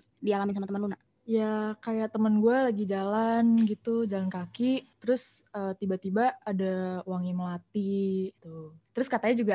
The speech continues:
Speaker 2: ada yang pernah ditetesin air dari atas.
Speaker 1: Demi apa? Untung ya waktu itu kan aku nganterin kamu sampai depan kosan ya sama Fadlan
Speaker 2: Hmm.
Speaker 1: jalan. Itu gue udah bilang tahu kayak, "Jalan awas ya kalau lari."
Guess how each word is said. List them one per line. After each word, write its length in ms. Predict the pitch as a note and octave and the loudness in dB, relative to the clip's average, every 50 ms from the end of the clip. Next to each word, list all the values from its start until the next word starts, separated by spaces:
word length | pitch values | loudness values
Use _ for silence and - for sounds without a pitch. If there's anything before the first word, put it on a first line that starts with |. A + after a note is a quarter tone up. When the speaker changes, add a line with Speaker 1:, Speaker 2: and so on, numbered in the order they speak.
| F3+ | 0
Speaker 2:
ada 100 | F3+ F3+ F#3+ | 0 0 2
yang 220 | G#3 A3+ A3+ A3+ | 2 2 2 2
pernah 320 | G#3 - F#3 F#3 F#3 F#3 E3+ F3 _ _ _ _ - G3+ F#3 G3 | 0 -2 -4 -4 -2 -4 -4 -6 _ _ _ _ -10 -8 -6 -4
ditetesin 960 | F#3+ F#3+ F#3 F#3 F#3 F#3 F#3 F#3 F#3 - G3 F#3+ F#3+ G3 G3 F3+ - G3+ G3 | -2 -2 -2 -2 -2 -2 -2 -2 -2 -2 -4 -4 -2 -4 -6 -4 -2 -2 -2
air 400 | F3+ F#3+ F#3 F#3+ G3+ G#3+ G#3+ G#3+ G3+ | -2 -2 -2 0 2 4 4 4 4
dari 220 | G#3+ G3+ F#3+ F#3 | 2 2 2 0
atas. 800 | F3+ F3+ F3+ - - G3 F#3+ F#3+ F#3+ F#3 F#3+ G3 - - - _ _ _ _ _ _ | -2 -4 -6 -4 -4 -4 -4 -4 -4 -4 -6 -8 -10 -14 -20 _ _ _ _ _ _
Speaker 1:
Demi 320 | - A3 A3+ A3+ A3 A3 | 2 4 6 6 6 4
apa? 380 | A3 A3 G#3+ A3 A3 - D4+ D#4+ - | 2 2 0 0 2 4 4 4 4
Untung 360 | C#4+ C4+ C4 C4 E4+ E4+ D#4+ | 4 4 4 6 6 6 6
ya 80 | C#4 B3+ | 6 8
waktu 320 | A#3+ A#3 A#3+ - B3+ B3 | 6 6 4 2 -2 -2
itu 80 | B3+ D4+ | -2 -4
kan 300 | - - F#4 F#4+ F#4+ F#4 - _ - | 0 2 2 4 2 0 -4 _ 0
aku 240 | - C4 C4 F#4 F#4 | 0 0 2 2 2
nganterin 560 | F4+ E4+ D#4 C#4+ D4 C#4+ C#4 C4+ C4 C4 C4 | 4 6 4 4 4 4 4 4 4 4 4
kamu 240 | B3+ C4 C4 B3+ B3+ | 2 4 4 4 4
sampai 240 | C4 C4 B3 A#3+ A#3+ | 4 2 2 2 2
depan 160 | A3 A#3 A#3 | 2 2 2
kosan 320 | A3 A3 A3 C4 C4+ D4 | 2 2 2 4 4 4
ya 80 | C#4+ A3 | 4 4
sama 240 | G#3+ - A3+ G#3+ G#3+ | 4 2 2 2 2
Fadlan 480 | - G#3+ G#3+ G#3 G#3 G#3+ G#3+ G#3+ G#3 | 2 2 0 2 4 4 4 4 4
Speaker 2:
Hmm. 20 | G3 | 2
Speaker 1:
jalan. 320 | G#3 G3 G3 G3 F#3+ F#3+ G3 G3 F#3+ - - _ | 2 0 2 0 0 0 -2 -4 -8 -10 -14 _
Itu 240 | - A#3 C#4 F#4+ G4 | -4 2 4 6 6
gue 140 | D#4+ C#4 F4+ | 6 6 6
udah 120 | D#4 E4+ C4 | 6 6 6
bilang 220 | D4 D#4+ D#4+ D#4 C#4+ | 6 6 6 6 4
tahu 320 | - G#3+ G#3 A3+ G#3+ - - | 4 2 2 2 0 0 -2
kayak, 240 | - F#3+ - - _ _ | -4 -4 -4 -6 _ _
"Jalan 320 | - F#3+ G3 G#3 A3 A#3 A#3+ | -12 -4 0 2 2 4 4
awas 360 | - - A3 G#3+ A3+ B3+ B3+ | 2 2 4 4 4 4 4
ya 160 | - B3+ B3 B3+ | 4 2 2 4
kalau 320 | B3 A#3+ A#3 A3+ A3 G#3+ | 6 6 6 8 8 8
lari." 480 | G#3 G#3 G3+ G3+ G#3 A#3+ C#4+ D4+ D4 | 6 6 6 6 4 4 2 2 2